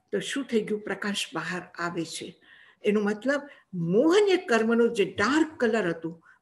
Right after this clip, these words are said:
એ નીકળી ગયો અને પ્રકાશ આવી ગયો જીવનમાં.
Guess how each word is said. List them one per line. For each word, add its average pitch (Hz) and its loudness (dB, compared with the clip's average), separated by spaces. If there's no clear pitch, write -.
એ 240 6
નીકળી 220 2
ગયો - -10
અને 185 -2
પ્રકાશ 214 -2
આવી 175 -4
ગયો 170 -8
જીવનમાં. 165 -12